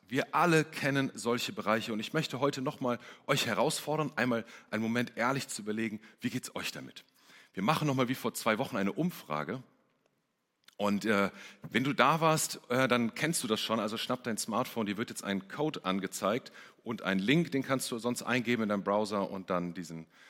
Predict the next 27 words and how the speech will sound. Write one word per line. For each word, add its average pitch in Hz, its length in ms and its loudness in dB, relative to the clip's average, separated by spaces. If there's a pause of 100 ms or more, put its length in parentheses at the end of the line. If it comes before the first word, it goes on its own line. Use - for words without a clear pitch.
(180)
diese 85 160 -8
Nummer 104 320 4
eingeben. 82 460 -2 (280)
Und 113 120 -8
die 139 60 4
erste 165 340 0
Frage, 156 440 2
die 123 80 2
ich 135 140 -2
uns 120 160 -4
stellen 143 300 4
möchte, 110 380 -2 (220)
oder 95 280 2
eine 95 200 -2
Aussage, 110 800 2
und 85 180 -12
die 90 40 -10
Frage 101 300 0
ist, 98 140 -6
wie 113 100 -4
sehr 101 160 0
stimmst - 340 -6
du - 60 -20
dieser 87 220 -8
Aussage 87 360 -10
zu, 110 260 -10
ist, - 180 -12